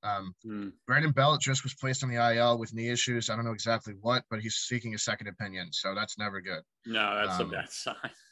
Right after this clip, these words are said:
Speaker 1: and the best team in the league needs a solid starting first baseman, you know?
Speaker 2: Yeah.
Speaker 1: <laughs> Um, and listen, Aguilar is currently top five for R B Is in the National League with fifty-one. Um, right now he's hitting two sixty. He's got twelve homers, fifty-one R B Is, like I said,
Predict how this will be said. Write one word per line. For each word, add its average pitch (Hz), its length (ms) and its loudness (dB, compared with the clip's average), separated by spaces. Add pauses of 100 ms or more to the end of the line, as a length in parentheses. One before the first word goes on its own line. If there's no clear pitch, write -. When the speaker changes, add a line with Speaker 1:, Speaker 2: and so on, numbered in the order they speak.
(180)
Speaker 1:
and 113 360 0 (520)
the 127 80 -2
best 151 280 4
team 156 220 4
in 151 60 6
the 135 80 6
league 139 340 2 (840)
needs 139 280 2
a 139 40 2
solid 156 360 4
starting 135 320 2
first 131 260 -4
baseman, 104 420 -4 (240)
you 120 100 -2
know? 117 260 2
Speaker 2:
Yeah. 101 200 -4
Speaker 1:
<laughs> - 120 -4
Um, 107 280 -2 (580)
and 131 300 4
listen, 139 260 2
Aguilar 156 400 6
is 147 100 4
currently 151 400 0
top 139 280 4
five 135 380 6
for 123 120 -2
R 127 180 2
B 123 100 -2
Is 123 280 2
in 117 40 -8
the 113 60 -6
National 117 340 -2
League 110 160 -2
with - 100 -16
fifty-one. 107 560 -4 (520)
Um, 95 540 -2 (500)
right 156 160 6
now 160 140 4
he's 147 100 2
hitting 139 160 2
two 156 200 0
sixty. 147 420 0
He's 143 180 2
got 123 160 -4
twelve 139 300 -2
homers, 123 340 -4
fifty-one 127 400 -2
R 120 100 0
B 117 120 -2
Is, 117 240 2
like 113 140 -2
I 113 60 0
said, 120 380 2